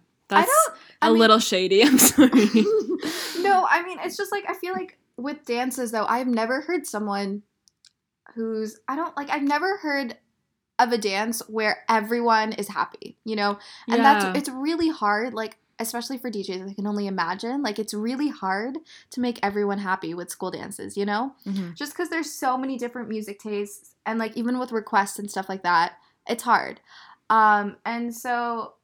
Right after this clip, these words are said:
Speaker 2: just don't get your hopes up with the musics. And so if you're going for the music
Speaker 1: Don't. <laughs>
Speaker 2: <laughs>
Speaker 1: It's just, like, 'cause some, everybody has different tastes in music, and they try to appeal to everybody, so they change the music a lot, you know?
Speaker 2: And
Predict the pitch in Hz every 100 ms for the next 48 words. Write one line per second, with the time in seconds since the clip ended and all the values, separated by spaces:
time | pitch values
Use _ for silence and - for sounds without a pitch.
0 | _ _ _ _ - 302 - - 220 254
1 | 285 339 370 294 233 226 233 233 226 220
2 | 208 190 190 - 233 226 226 220 254 226
3 | 226 254 285 233 233 208 208 226 277 381
4 | - _ _ _ - _ _ 202 175 175
5 | 156 - - 277 330 294 233 - 294 -
6 | 247 - - - 294 339 320 392 381 -
7 | 339 262 240 - 262 277 294 269 240 240
8 | 214 214 202 196 190 185 175 175 180 -
9 | 185 180 185 185 - _ - 208 - 196
10 | 202 202 190 185 180 170 165 _ _ -
11 | 196 - 190 202 - 220 233 220 226 233
12 | 208 196 185 190 185 185 170 170 170 170
13 | 170 170 165 175 160 160 170 _ _ _
14 | - 262 262 262